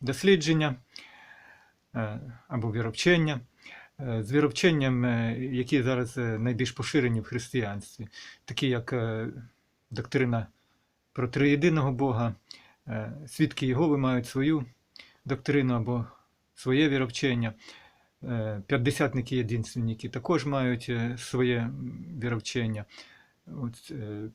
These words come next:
тому після знайомства з цим дослідженням, е, з цим віровченням, ми зможемо їх між собою порівняти і, м, спробувати з'ясувати, яке найбільше відповідає Слову Божому.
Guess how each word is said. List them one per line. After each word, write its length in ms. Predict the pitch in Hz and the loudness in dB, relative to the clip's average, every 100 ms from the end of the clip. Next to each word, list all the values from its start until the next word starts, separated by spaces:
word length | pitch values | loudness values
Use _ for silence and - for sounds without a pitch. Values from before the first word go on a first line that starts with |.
| _ - - _ _ _ | _ -20 -20 _ _ _
тому 360 | 156 165 139 - | 2 2 0 0
після 300 | 143 117 135 | -2 0 0
знайомства 920 | 131 175 196 165 - 147 131 120 113 | 2 2 2 0 -2 -2 0 -2 -4
з 260 | - - - | -10 -20 0
цим 240 | - 175 | 2 4
дослідженням, 640 | 151 151 147 127 123 117 113 - - - - _ 117 | 2 2 0 2 2 0 -2 -14 -20 -20 -20 _ -4
е, 160 | 110 | -2
з 60 | 107 | -2
цим 240 | - 165 | 0 4
віровченням, 600 | 143 135 120 139 120 120 | 4 2 0 0 2 2
ми 120 | 165 | 2
зможемо 400 | 131 143 120 117 | 2 0 2 0
їх 280 | 123 120 - | 0 -2 -6
між 180 | 135 - | -6 -4
собою 280 | 127 123 117 | 0 0 2
порівняти 640 | 143 143 156 151 131 123 | 2 2 2 0 0 -4
і, 220 | 131 131 | 0 -2
м, 440 | 120 - 113 104 98 _ _ | -2 -6 -8 -8 -12 _ _
спробувати 720 | - - 139 120 120 123 107 | -8 0 0 2 -2 -2 -2
з'ясувати, 480 | 117 143 135 131 120 | -2 0 -2 0 -2
яке 200 | 120 123 | 2 2
найбільше 720 | 120 120 135 - 123 120 147 170 | 2 0 0 0 -2 -4 -8 -8
відповідає 600 | 117 127 117 117 113 113 | -6 -2 0 0 -2 -4
Слову 300 | - 123 107 | -2 -2 -2
Божому. 380 | 107 98 107 | -6 -12 -14